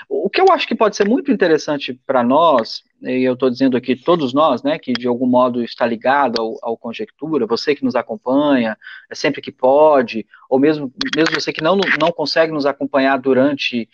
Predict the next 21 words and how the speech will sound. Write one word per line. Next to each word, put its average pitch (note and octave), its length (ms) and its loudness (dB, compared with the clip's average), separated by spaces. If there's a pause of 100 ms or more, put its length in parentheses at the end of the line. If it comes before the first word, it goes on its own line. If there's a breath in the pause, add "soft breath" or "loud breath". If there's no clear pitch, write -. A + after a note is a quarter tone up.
(200 soft breath)
a B2 100 0
live, B2+ 320 2
mas B2 160 0
que C#3+ 80 -2
acompanha C#3 380 2
ali C3 120 2
pelo, C#3+ 560 0
pelo C#3+ 200 0
podcast, B2+ 840 2
pelo C#3 200 -4
canal B2+ 300 0
do B2 100 -4
YouTube, B2 640 -2 (440 loud breath)
é, - 120 -2
eu F3 120 0
acho G#3 120 -4
que - 60 -10
o A#3 180 -6
mais A#3+ 320 0
importante F#3 920 -4
é, D#3 500 0